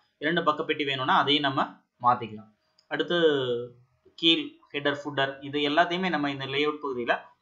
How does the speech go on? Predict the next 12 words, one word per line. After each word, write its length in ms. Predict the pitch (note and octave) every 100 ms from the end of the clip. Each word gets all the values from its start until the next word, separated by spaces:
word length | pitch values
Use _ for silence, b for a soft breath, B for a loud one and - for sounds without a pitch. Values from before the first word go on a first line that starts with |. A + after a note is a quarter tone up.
| -
பார்த்துக்கலாம். 500 | B2 A#2 A2 A2 - _ _
தொடர்ந்து 340 | D#3+ D#3+ F3
advance 640 | D3+ C#3+ D#3+ D#3 - - _
அப்படிங்கிற 380 | C#3 C#3 C#3+ C#3+
பகுதியில 420 | C#3 B2+ B2 A#2 A2+
போய் 140 | B2
பார்த்தீங்கன்னா 500 | B2 A#2 A#2 E3 -
கூடுதலான 580 | - A3+ G3+ D#3 C#3 D3+
வசதிகள் 420 | C3+ B2 C3 C3
இது 120 | A#2+ A#2+
எல்லாமே 320 | A#2+ C3+ C#3+
இருக்கும். 240 | C#3+ -